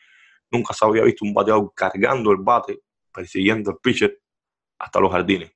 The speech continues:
Finalmente Correa no llegó nunca a, a Sosa, se le in-,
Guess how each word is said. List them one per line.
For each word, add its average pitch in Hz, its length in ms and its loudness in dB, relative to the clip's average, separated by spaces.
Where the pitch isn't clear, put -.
Finalmente 123 480 0
Correa 120 280 4
no 117 280 -2
llegó 101 420 2
nunca 95 460 0
a, - 380 -6
a - 200 -6
Sosa, - 340 -2
se 90 160 -8
le 87 80 -4
in-, 87 320 -12